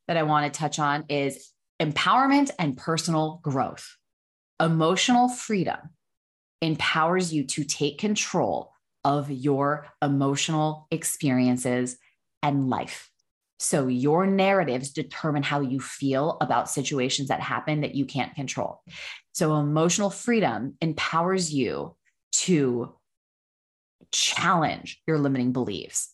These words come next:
to explore your emotional wounds, to explore your emotional triggers. And by embracing emotional freedom,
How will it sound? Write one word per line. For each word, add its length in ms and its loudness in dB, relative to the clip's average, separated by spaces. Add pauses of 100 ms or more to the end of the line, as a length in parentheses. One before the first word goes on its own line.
(320)
to 600 0
explore 1080 0
your 400 2
emotional 460 0
wounds, 220 -2
to 120 -8
explore 680 0
your 160 -2
emotional 340 -2
triggers. 460 -4 (320)
And 100 0
by 140 2
embracing 600 0
emotional 420 2
freedom, 600 2